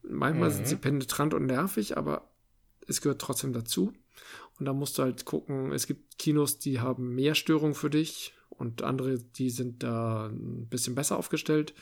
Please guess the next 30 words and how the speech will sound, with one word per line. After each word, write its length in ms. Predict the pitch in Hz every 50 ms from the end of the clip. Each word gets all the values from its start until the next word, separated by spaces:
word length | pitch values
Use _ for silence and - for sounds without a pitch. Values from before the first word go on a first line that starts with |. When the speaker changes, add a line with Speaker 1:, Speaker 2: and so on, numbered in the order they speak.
| - - - - - - - - - - _
Speaker 1:
Das 160 | - 131 117
ist 100 | 135 131
auch 100 | 165 -
für 140 | - - 147
jeden 240 | 143 143 147 139 151
unterschiedlich. 640 | 160 151 160 156 - - 127 - - - - - -
Der 120 | - -
eine 180 | - 127 127 131
stört 240 | 120 - - 135 -
sich 140 | 135 120 117 -
an 120 | 139 127
diesen 240 | 123 135 131 135 147
Dingen, 220 | 139 151 147 147 139
der 100 | 139 131
andere 200 | 123 123 127 127
an 100 | 117 117
den 240 | 131 139 147 147 135
Dingen. 360 | 123 117 113 120 113 110 - - _ - - - - - _ _ _ - - - - -
Und 220 | 127 123 117 -
deswegen 580 | 131 117 120 - 143 135 131 135 131 - 269 - - _ _ _ _ _ _ - - - - _ _ _ _ -
würde 240 | 147 143 143 160
ich 260 | 147 120 - - - - _ _ _ _ _
erstens 340 | - 135 139 - - 160 143
sagen, 320 | 147 139 131 127 131 127 -
ich 200 | - 117 - -
bin 180 | - 139 135 131
dem 180 | 131 123 120
Kino 220 | 113 - - 127 127
ja 140 | 120 117 113
nicht 340 | 113 110 113 - - -